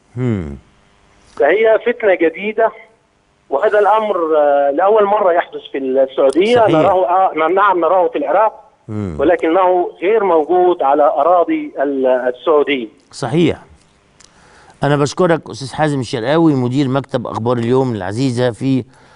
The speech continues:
Speaker 1: الرياض. يعني بنشوف، هنشوف، بنشوف وهنشوف. ربنا يكون في عون،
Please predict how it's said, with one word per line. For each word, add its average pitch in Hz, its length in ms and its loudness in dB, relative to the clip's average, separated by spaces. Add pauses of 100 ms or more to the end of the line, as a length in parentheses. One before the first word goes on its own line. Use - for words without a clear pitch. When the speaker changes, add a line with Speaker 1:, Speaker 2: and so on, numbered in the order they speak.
(220)
Speaker 1:
الرياض. 131 400 0 (640)
يعني 101 380 -4 (800)
بنشوف، 127 580 -6
هنشوف، 160 680 -4
بنشوف 135 580 -2
وهنشوف. 127 520 -4
ربنا 120 280 -2
يكون 143 220 -2
في 113 140 -6
عون، 143 260 0